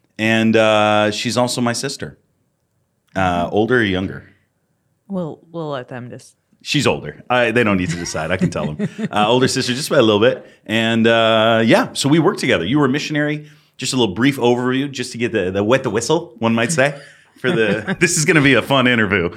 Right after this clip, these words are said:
Speaker 2: Yeah,
Speaker 1: Uh,
Speaker 2: let's
Speaker 1: I don't
Speaker 2: go.
Speaker 1: do, I don't do this
Speaker 2: Let's
Speaker 1: with
Speaker 2: go.
Speaker 1: family. I don't.
Speaker 2: No, is this the first
Speaker 1: Is this the
Speaker 2: time?
Speaker 1: first?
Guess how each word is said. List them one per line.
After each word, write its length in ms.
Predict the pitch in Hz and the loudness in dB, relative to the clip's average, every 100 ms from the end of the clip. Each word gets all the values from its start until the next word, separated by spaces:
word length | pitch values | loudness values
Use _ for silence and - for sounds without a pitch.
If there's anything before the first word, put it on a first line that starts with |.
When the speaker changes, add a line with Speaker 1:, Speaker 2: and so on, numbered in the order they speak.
| 143 135 | -8 -4
Speaker 2:
Yeah, 120 | 113 | 0
Speaker 1:
Uh, 320 | 117 107 104 | 2 2 2
Speaker 2:
let's 120 | 101 | 2
Speaker 1:
I 60 | 131 | 2
don't 240 | 185 196 | 2 2
Speaker 2:
go. 140 | 143 165 | 4 2
Speaker 1:
do, 60 | 170 | 4
I 80 | |
don't 160 | 156 185 | 2 4
do 120 | 151 | 4
this 180 | 156 143 | 4 2
Speaker 2:
Let's 0 | |
Speaker 1:
with 120 | 127 | 0
Speaker 2:
go. 40 | 165 | 2
Speaker 1:
family. 640 | 120 120 104 87 104 110 _ _ _ _ | 2 2 2 0 -4 -8 _ _ _ _
I 120 | 107 107 | -4 2
don't. 420 | 117 92 98 - - _ _ _ - | 2 2 -2 -12 -20 _ _ _ -6
Speaker 2:
No, 220 | 208 233 | -2 -2
is 140 | 151 | -2
this 100 | 165 | -8
the 80 | - | -14
first 160 | - 185 | -8 -4
Speaker 1:
Is 60 | |
this 100 | 120 | 0
the 80 | 190 | 0
Speaker 2:
time? 80 | 226 | 2
Speaker 1:
first? 360 | 170 269 - | 2 0 -6